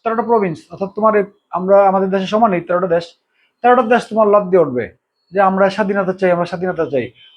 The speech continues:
অতএব তুমি পারবা না। এখন আমার ধারণা ও একটা খারাপ লোক তো, একটা খারাপ কাজ করবে, যে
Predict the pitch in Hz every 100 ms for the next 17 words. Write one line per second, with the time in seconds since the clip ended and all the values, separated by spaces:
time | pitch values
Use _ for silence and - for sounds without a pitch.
0 | - 156 196 185 196 202 180 170 180 208
1 | 262 - _ _ - 208 220 247 226 214
2 | 220 202 214 226 226 214 196 214 208 -
3 | 196 208 226 220 - 240 156 - _ _
4 | _ _ 156 - 180 165 151 - _ _
5 | 202 208 214 190 - 190 214 269 262 _
6 | _ _ _ _ _ - 156